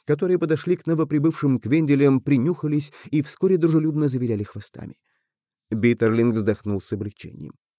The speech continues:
У него сохранились не самые лучшие воспоминания о встречах с собаками, по крайней мере, в сторожке,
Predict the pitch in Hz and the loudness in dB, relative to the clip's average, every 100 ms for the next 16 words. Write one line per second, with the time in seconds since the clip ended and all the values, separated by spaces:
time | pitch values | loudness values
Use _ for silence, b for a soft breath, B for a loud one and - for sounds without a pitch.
0 | _ _ 127 151 185 208 196 175 185 196 | _ _ 2 4 4 2 2 2 0 2
1 | 185 - 180 - 190 175 170 165 190 - | 0 0 -2 -2 -2 0 0 0 -2 0
2 | 165 156 156 156 156 190 131 110 98 135 | 2 2 0 0 0 0 0 0 0 -2
3 | 135 127 - 104 107 143 117 113 113 113 | -2 -4 -4 -2 -2 0 0 0 2 0
4 | 135 139 135 127 113 - 98 151 - - | 2 2 4 4 2 -2 -4 -4 -6 -4
5 | 98 | -4